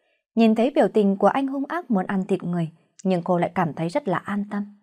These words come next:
"Thành, Thành Uyên, cứu em." Cô nhất thời khóc không thành tiếng. Thành Uyên cái gì cũng đều không nói,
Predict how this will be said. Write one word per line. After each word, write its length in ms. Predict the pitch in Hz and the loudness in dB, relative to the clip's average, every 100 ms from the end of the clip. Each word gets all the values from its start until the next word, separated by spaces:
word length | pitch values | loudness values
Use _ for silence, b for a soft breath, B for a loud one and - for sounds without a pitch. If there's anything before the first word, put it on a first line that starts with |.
| _ _ _ _ _ _ _ - | _ _ _ _ _ _ _ -10
"Thành, 280 | - 220 - - _ _ _ _ _ | -4 -4 -4 -12 _ _ _ _ _
Thành 180 | - 202 - | 2 2 0
Uyên, 120 | 226 - _ _ _ | -6 -10 _ _ _
cứu 180 | 262 226 | 4 4
em." 220 | 285 269 262 _ _ _ _ _ _ _ - | 4 -4 -10 _ _ _ _ _ _ _ 2
Cô 120 | 185 | 2
nhất 180 | 196 240 | 2 0
thời 180 | 196 160 | 0 2
khóc 160 | 233 - | 0 -2
không 200 | 208 185 | -4 -4
thành 220 | 202 160 | -4 -4
tiếng. 300 | 175 170 220 - _ _ _ _ _ _ | -4 -4 -4 -8 _ _ _ _ _ _
Thành 160 | - 233 | 2 2
Uyên 160 | 294 277 | 2 0
cái 140 | 269 | 0
gì 200 | 285 220 | 2 2
cũng 200 | - 285 | 2 0
đều 180 | 285 196 | 2 0
không 240 | 277 277 | -2 -4
nói, 320 | 262 208 247 | -4 -4 -8